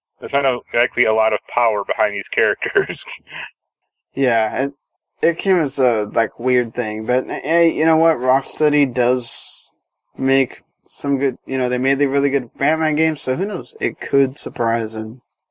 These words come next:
Speaker 2: and be good.
Speaker 1: How much, how much Harley Quinn do you think will be in that game? That,
Speaker 2: Mm.
Speaker 1: that is what I'm truly dreading. <laughs>
Speaker 2: Probably quite a bit, considering.
Speaker 1: All of it? <laughs> You'll be
Speaker 2: Yeah.
Speaker 1: playing as her? <laughs>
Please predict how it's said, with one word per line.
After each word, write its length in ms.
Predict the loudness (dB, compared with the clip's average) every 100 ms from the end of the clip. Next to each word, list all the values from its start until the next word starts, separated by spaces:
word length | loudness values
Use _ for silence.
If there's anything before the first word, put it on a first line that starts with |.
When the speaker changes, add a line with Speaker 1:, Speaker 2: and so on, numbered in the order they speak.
| _
Speaker 2:
and 160 | -14 -10
be 100 | -6
good. 280 | -4 -6 -8 _ _ _ -2
Speaker 1:
How 140 | 0
much, 400 | 2 0 -2 -10 -10 -6
how 120 | -2 2
much 440 | 2 2 -2 -10 -8 -2
Harley 300 | 0 0 -4
Quinn 300 | -4 -4 -4
do 60 |
you 40 | -6
think 160 | -8
will 80 | -4
be 100 | -2
in 80 | 2
that 180 | 2 2
game? 320 | 2 2 -2 -10 _ _ -20 -20 -20 -20 _ _ _ _ -20
That, 580 | -16 -14 -14 -6 0 0
Speaker 2:
Mm. 320 | -2 -18 -2
Speaker 1:
that 160 | 2 2
is 120 | 2
what 100 | 2
I'm 160 | 2 -2
truly 400 | -6 -4 -2 -2
dreading. 520 | 2 2 2 -2 -6 -8 -4 0
<laughs> 160 | 0 -2 -6 -6 -6 -12 -12 _ -14 -14 -18 -20 -20 _ _ _
Speaker 2:
Probably 540 | 2 2 4 2 -2 -6 _ _ _
quite 260 | -4 0 0
a 80 | 0
bit, 300 | 0 0 0
considering. 460 | -2 -2 -2 0
Speaker 1:
All 280 | 2 2 0
of 80 | 0 0 -2
it? 240 | -2 -4 -10
<laughs> 140 | -20 -12
You'll 140 | -6
be 40 | -2
Speaker 2:
Yeah. 80 |
Speaker 1:
playing 220 | 0 2 2
as 140 | 0
her? 300 | 0 0 -2
<laughs> 60 | -8